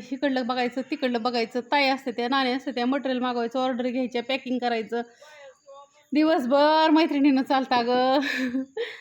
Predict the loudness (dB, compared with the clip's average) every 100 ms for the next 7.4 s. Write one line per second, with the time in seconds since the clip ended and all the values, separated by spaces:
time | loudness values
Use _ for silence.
0 | -10 -6 -2 0 0 -2 -2 2 4 2
1 | 2 0 0 0 -2 -10 -16 -16 -14 -6
2 | -6 -6 -2 0 2 0 -2 0 -2 0
3 | -2 -2 -4 -6 -8 -10 -12 -6 -6 -6
4 | -8 -10 -10 -12 -16 _ _ _ _ _
5 | -12 -8 -4 -4 -4 -4 -6 -6 -6 -4
6 | -4 -4 -6 -4 -4 -4 -2 0 0 -2
7 | 0 0 0 -4